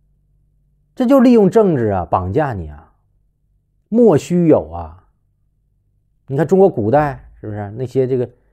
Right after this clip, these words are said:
那些玩政治的，那莫须有的罪名，现在往商业上来了。我怀疑你，是不是？怀疑你跟中国政府串通，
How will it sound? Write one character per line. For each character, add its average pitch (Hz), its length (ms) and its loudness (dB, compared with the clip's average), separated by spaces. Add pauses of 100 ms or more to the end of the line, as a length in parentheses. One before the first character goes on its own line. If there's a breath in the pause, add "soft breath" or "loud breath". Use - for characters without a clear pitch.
(480)
那 135 120 -10
些 135 80 2
玩 120 240 2
政 156 240 0
治 107 140 -4
的， 101 160 -8
那 139 100 -2
莫 170 280 2
须 156 160 -6
有 113 180 0
的 104 80 -4
罪 135 160 -2
名， 113 280 -6 (760)
现 143 140 -4
在 143 200 -2 (460)
往 104 180 -4
商 156 260 -2
业 156 120 0
上 110 140 -6
来 87 160 -6
了。 98 100 -16 (920)
我 - 80 -8
怀 185 300 2
疑 220 180 4
你， 117 340 -4
是 - 120 -18
不 131 60 -8
是？ 123 60 -6
怀 135 240 -4
疑 151 40 -6
你 135 120 -6
跟 123 140 -6
中 120 100 -6
国 117 100 -2
政 117 160 -6
府 92 80 -10
串 104 200 -10
通， 98 200 -14